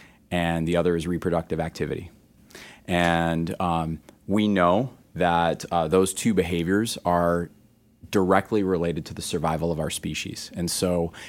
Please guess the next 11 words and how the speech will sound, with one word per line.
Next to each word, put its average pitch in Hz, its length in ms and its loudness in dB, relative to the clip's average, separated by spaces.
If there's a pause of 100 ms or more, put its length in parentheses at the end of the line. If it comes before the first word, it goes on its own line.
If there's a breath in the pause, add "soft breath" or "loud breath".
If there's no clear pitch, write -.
(120 loud breath)
if - 180 -4
we 107 140 4
follow 107 840 4 (460 soft breath)
the 98 100 4
reward 90 600 2
pathways 87 560 0
in 92 100 -2
the 90 60 -2
brain, 78 500 -6
the 92 120 0
root 95 680 0